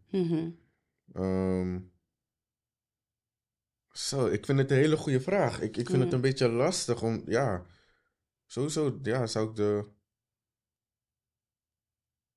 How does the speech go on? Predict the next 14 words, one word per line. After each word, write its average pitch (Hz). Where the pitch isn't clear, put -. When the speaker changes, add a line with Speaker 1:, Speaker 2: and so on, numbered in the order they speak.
Speaker 2:
Ik -
vind 85
het 87
moeilijk, 127
man. 87
Speaker 1:
Mhm. 175
Wat 233
zou 240
je 233
hetzelfde 208
doen 160
als 151
je 160
vader? 139